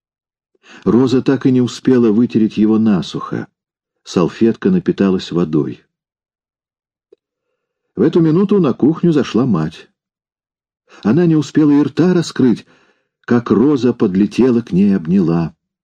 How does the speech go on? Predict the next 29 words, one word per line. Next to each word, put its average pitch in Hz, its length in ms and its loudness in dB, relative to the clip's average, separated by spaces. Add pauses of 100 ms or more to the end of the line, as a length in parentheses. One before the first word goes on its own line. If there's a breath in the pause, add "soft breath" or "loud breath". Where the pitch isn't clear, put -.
(160)
«Мамочка, 95 600 -2
миленькая, 92 680 0
ну, 117 120 0
пожалуйста, 110 640 -2
ну, 113 100 0
мамусенька, 120 840 -2 (440 soft breath)
пусть 147 360 0
он 120 120 4
у 117 80 2
нас 107 280 0
побудет, 101 580 -2
ну, 147 100 2
хоть 135 220 -2
одну 123 240 0
ночь. 95 460 -2 (420 loud breath)
Я 143 180 2
буду 135 240 2
за 120 140 0
ним 120 140 0
смотреть, 101 500 0
кормить. 107 540 -2 (340 soft breath)
Он 117 140 2
же 123 120 0
голодный-преголодный, 127 1040 0
можно, 117 440 0
а?» 202 100 -6 (1900)
Лицо 87 420 0
девочки 98 720 0 (640 soft breath)
исказилось. 90 1000 -2